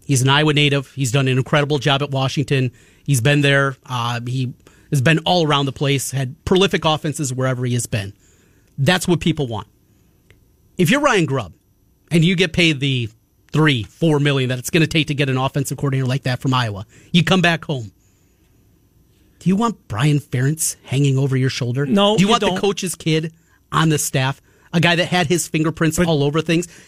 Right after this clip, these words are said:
Speaker 1: It's toxic. It has to be, you have to rip the Band-Aid off.
Speaker 2: I don't disagree
Speaker 1: If you're
Speaker 2: with you.
Speaker 1: going, if this is going to play out,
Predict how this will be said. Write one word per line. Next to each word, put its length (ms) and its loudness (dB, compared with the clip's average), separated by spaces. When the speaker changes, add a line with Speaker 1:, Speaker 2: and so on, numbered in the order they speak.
Speaker 1:
It's 160 0
toxic. 540 -2
It 160 2
has 400 -2
to 120 -2
be, 300 2
you 140 4
have 220 2
to 100 0
rip 260 -4
the 80 -6
Band-Aid 380 -2
off. 180 -6
Speaker 2:
I 160 -2
don't 240 0
disagree 240 0
Speaker 1:
If 80 2
you're 100 6
Speaker 2:
with 80 0
you. 60 4
Speaker 1:
going, 260 -2
if 180 -4
this 360 -2
is 160 -2
going 240 0
to 80 -2
play 280 0
out, 180 -10